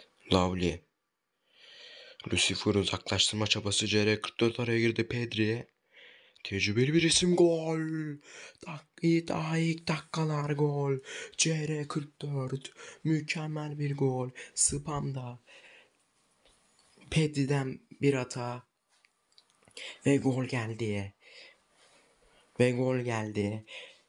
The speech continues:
Daha ilk dakika dolmadan, ilk on beş saniye içinde C R kırk dörtten mükemmel bir spam. Ve Pedri güzel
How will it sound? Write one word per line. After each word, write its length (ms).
Daha 260
ilk 400
dakika 480
dolmadan, 600
ilk 320
on 200
beş 160
saniye 540
içinde 520
C 260
R 200
kırk 300
dörtten 460
mükemmel 840
bir 240
spam. 500
Ve 80
Pedri 680
güzel 420